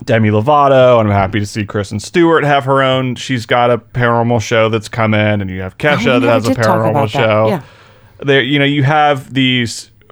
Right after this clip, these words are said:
Speaker 1: uh, female celebrities who have these shows coming, but I have always been s-, far more interested in, uh, women who, in the, the paranormal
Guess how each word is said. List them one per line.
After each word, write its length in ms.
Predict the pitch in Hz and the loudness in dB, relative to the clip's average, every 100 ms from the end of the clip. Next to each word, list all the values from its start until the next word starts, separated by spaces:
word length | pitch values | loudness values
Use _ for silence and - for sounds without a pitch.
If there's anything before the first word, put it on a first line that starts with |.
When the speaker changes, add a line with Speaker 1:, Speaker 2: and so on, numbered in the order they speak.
| _ | _
Speaker 1:
uh, 220 | 113 110 - | -10 -8 -8
female 360 | - 135 127 | -2 0 0
celebrities 560 | 107 - 208 170 131 - | -2 -2 -2 0 -2 -2
who 120 | 123 | -2
have 220 | 113 104 | 0 -2
these 140 | 107 101 | -4 -4
shows 340 | 113 98 98 | -4 -4 -8
coming, 380 | - 101 101 98 | -8 -4 -4 -4
but 120 | 113 | -4
I 200 | 120 131 | -2 0
have 140 | 156 135 | 0 0
always 460 | - 139 139 127 | 0 2 2 -2
been 180 | 117 117 | -2 -4
s-, 160 | 104 - | -6 -10
far 320 | - 135 139 | -2 0 2
more 180 | 123 120 | 2 0
interested 500 | 104 104 - 107 107 | 0 -4 -4 -4 -4
in, 540 | 117 110 104 104 110 - - - _ _ - - - | -2 0 0 -2 -4 -10 -20 -20 _ _ -20 -20 -6
uh, 140 | 117 117 | -4 -2
women 380 | 120 123 120 110 | 0 2 2 2
who, 220 | 104 107 | 0 -2
in 260 | 120 120 110 | 0 0 2
the, 140 | 107 - | 0 -4
the 100 | 110 | -8
paranormal 760 | - 113 110 101 98 95 95 | -2 -2 0 -2 -2 -6 -8